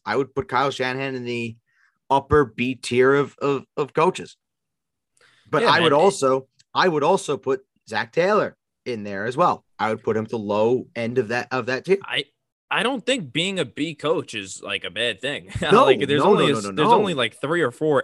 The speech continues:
Speaker 2: A coaches in the league. I, I think of Belichick. I think of Mike Tomlin,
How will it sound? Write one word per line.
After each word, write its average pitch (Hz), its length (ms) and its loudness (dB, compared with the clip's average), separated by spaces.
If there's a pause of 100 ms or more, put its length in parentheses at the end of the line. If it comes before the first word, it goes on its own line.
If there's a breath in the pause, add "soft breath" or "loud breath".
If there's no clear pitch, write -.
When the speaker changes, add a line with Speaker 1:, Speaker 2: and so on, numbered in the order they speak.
Speaker 2:
A 131 200 0
coaches 135 460 -4
in 107 80 -16
the 98 80 -12
league. 131 260 -4
I, 98 220 -6
I 104 40 -6
think 120 260 -8
of 110 220 -6 (120)
Belichick. 107 600 -6 (560)
I 95 120 -6
think 113 280 -8
of 104 260 -4
Mike 107 240 -4
Tomlin, 127 520 -6